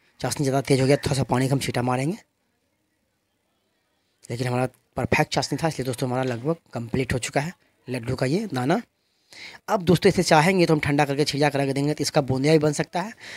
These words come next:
अब इसे हम गोल कर देंगे तो इसका लड्डू हो जाएगा। इस रेसिपी का ये दो तरीका है दोस्तों, इसे इस तरह छोड़ देंगे तो इसे हम बूंदिया में प्रयोग कर सकते हैं दोस्तों, बेच सकते हैं या खा सकते हैं।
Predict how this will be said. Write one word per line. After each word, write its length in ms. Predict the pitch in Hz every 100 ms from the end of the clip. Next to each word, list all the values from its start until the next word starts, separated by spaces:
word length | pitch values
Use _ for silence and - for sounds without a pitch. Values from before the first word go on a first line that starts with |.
| - - _
अब 100 | 196
इसे 160 | 180 -
हम 120 | 170
गोल 220 | 139 185 226
कर 160 | 160
देंगे 200 | 139 139
तो 60 | 147
इसका 180 | 131 131
लड्डू 260 | 113 117
हो 80 | 117
जाएगा। 300 | 104 107 113 107 _ _ _ _ _ _ _
इस 200 | 170 -
रेसिपी 280 | 151 143 160
का 140 | 143
ये 160 | 131 170
दो 160 | 151
तरीका 340 | 147 131 127 147
है 60 | 127
दोस्तों, 320 | 127 - 254 - _ _ _ _ _ _ _ _ _ 139
इसे 180 | 135
इस 100 | 156 175
तरह 80 | 165
छोड़ 240 | - 160
देंगे 220 | 165 185
तो 60 | 180
इसे 140 | 156
हम 80 | 147
बूंदिया 260 | 131 131 147
में 60 |
प्रयोग 260 | 143 143 156
कर 120 | 147
सकते 260 | - 143 156
हैं 60 |
दोस्तों, 280 | 147 - 165
बेच 140 | 127 139
सकते 280 | 143 -
हैं 60 | 147
या 80 | 143
खा 140 | 143
सकते 260 | 135 143 180
हैं। 120 | 214